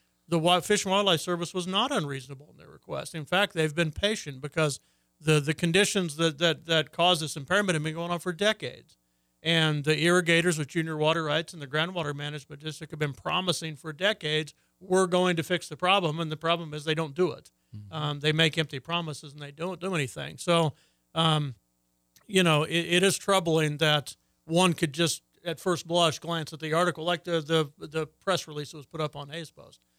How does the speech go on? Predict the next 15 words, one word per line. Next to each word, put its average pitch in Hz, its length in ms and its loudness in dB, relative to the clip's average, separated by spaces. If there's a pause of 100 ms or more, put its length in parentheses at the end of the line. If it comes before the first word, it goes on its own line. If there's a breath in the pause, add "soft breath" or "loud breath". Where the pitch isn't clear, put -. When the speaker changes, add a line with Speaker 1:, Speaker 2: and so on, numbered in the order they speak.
(260)
Speaker 1:
um, 151 420 2
and 160 140 0
just 170 200 0
assume 170 500 2
that 151 280 2 (180)
somehow 165 420 2
the, 151 180 0
the 147 140 -2
Fish 143 340 -6
and 151 80 -8
Wildlife 147 360 0
Service 147 320 -10
is 139 100 -20
being 147 200 -10
capricious 147 440 -20